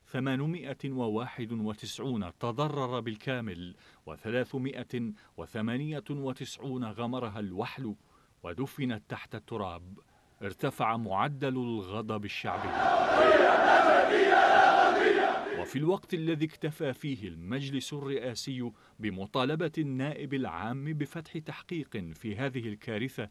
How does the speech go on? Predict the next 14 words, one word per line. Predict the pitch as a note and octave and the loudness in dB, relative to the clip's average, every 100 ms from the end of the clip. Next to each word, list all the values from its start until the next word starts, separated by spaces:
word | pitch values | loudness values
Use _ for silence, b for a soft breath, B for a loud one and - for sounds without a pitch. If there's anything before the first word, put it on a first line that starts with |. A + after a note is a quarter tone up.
| B B B A2 | B B B -4
بعد | G#2 F2+ A2+ | -2 -2 -4
تأخر | - C#3 D#3+ - D3+ C#3 | -6 -6 -6 -4 -2 -2
تعاطي | - A#2 A2+ C#3+ C3+ C3+ | -4 -4 -2 -2 -4 -6
مجلس | C3 G#2+ A2 C3+ - | -4 -6 -6 -8 -6
النواب | B2+ A2+ A2+ A#2+ G#2 | -6 -4 -4 -4 -6
مع | F#2 E2 F#2 | -8 -6 -6
الكارثة | G2 - A2 B2 - G#2+ B B B | -6 -8 -6 -6 -6 -8 B B B
لعدة | G2 G#2 C3+ C3 - | -4 -4 -4 -6 -6
أيام، | C3+ A#2+ A#2+ A2 F2+ F2+ F2+ - B B A#2+ | -6 -4 -4 -6 -8 -8 -10 -12 B B -4
أرجع | A2 G#2+ A#2 C3+ | -4 -2 0 0
رئيس | B2+ - E3 - | -2 -4 -6 -6
حكومة | D3+ - - E3 D3+ - | -8 -8 -4 -2 -2 -4
الوحدة | C#3+ A#2+ B2+ - B2 - | -4 -4 -4 -6 -10 -8
الوطنية | B2 A2 G#2 G#2+ A2 G#2 G2 | -6 -6 -6 -6 -4 -2 -4